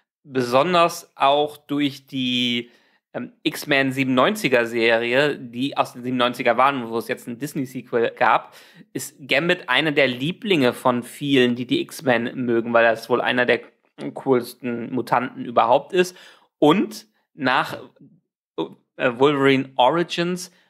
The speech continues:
wollte Channing Tatum, hat er sich bemüht, lange, lange, lange Jahre Gambit-Film auf die Beine zu stellen. Die haben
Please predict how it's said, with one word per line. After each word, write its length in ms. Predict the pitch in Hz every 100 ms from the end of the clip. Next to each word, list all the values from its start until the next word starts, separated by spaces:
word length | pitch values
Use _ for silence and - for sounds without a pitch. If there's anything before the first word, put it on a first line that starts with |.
| _
wollte 320 | 139 180 202 -
Channing 360 | 156 135 123
Tatum, 460 | - 117 117 170 202 - _ -
hat 160 | -
er 80 | 143
sich 200 | 127 113
bemüht, 360 | 139 131 185 - _ _
lange, 600 | 151 151 156 165 175 175 _
lange, 640 | - 135 127 147 156 156 151 _ -
lange 500 | 127 147 202 233 147
Jahre 640 | 120 113 113 117 131 156 _ _ _ - 139
Gambit-Film 640 | 170 220 208 - 127 120
auf 160 | 135 -
die 100 | 117
Beine 340 | 120 117 113
zu 160 | - 117
stellen. 520 | - 123 113 113 117
Die 140 | 127
haben 800 | 120 123 123 120 120 120 - _